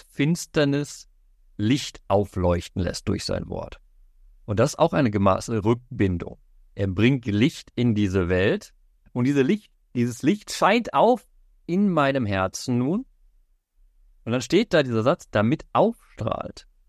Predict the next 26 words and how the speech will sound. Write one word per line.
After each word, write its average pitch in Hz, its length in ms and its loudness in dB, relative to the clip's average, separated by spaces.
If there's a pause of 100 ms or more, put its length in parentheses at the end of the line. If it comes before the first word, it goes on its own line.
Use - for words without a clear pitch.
(120)
Jetzt 110 120 -8
kann 165 120 0
man 170 60 0
das 156 100 2
verschieden 175 460 -2
lesen, 175 340 0
aber 139 100 2
ich 107 100 -2
möchte 156 300 -2
es 135 60 -8
für 131 140 -2
mich 151 200 -2
so 147 220 -2
lesen, 156 360 -4 (1080)
"damit 123 400 2 (120)
dieses 120 360 -2
Licht, 165 480 -2 (1080)
das 101 160 -4
aus 107 120 -4
der 104 120 -2
Finsternis 156 520 0
geschaffen 135 400 -2
wurde, 139 260 -2
in 156 260 0
mir 165 500 0
aufstrahlt." - 800 -4